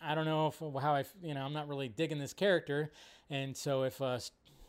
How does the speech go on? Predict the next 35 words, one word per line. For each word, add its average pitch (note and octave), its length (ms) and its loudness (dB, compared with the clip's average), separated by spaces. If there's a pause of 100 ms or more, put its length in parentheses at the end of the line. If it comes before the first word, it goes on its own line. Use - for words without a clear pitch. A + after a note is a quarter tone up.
(120)
Lucasfilm D3 460 -2
and C#3 100 -4
Star C#3+ 240 4
Wars C#3 340 0
or C3+ 40 -4
anybody C3+ 300 -2
wants C3 180 -6
to - 40 -20
call C3+ 120 -6
me B2+ 80 -6
racist, C3 440 -4
go B2 100 -4
right A#2 200 -4
ahead. A3 380 8 (340)
Um, C#3 320 0
apparently C3 380 -4
that's B2 220 -6
what A2+ 100 -8
<laughs> - 100 -12
they're C#3+ 80 -10 (100)
gonna F3+ 160 -8 (160)
do. - 100 -10 (600)
Yeah, D3+ 220 -6
I D3+ 40 -4
mean, C3 180 -6 (240)
we F#3+ 80 4
already F3+ 160 6
talked C#3+ 280 4
about A#2+ 220 -2
that G#2+ 160 -6
yesterday. G2+ 560 -8 (160)
Uh, A2+ 240 -4
apparently D#3 340 0
Ewan C#3+ 240 -2
McGregor B2 520 -2